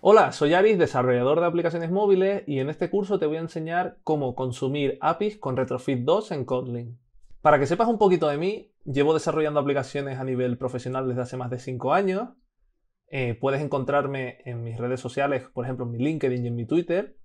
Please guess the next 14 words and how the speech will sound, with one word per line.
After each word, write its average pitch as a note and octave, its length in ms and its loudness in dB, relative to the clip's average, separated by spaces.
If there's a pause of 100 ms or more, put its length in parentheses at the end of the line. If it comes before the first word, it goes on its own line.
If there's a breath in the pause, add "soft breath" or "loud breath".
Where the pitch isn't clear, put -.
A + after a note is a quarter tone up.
(200)
Y C#3 140 -4
también C3 420 -2
tengo C3 320 -4
curso A#2+ 320 -6
kotlin C#3 320 -4
punto C3 240 -4
com, F#3+ 240 -4
donde C3 280 -4
llevo C3 380 -2
tres C3 240 -6
años C#3+ 260 -4
enseñando B2 460 -6
Kotlin B2 640 -6
online, D#3+ 520 -4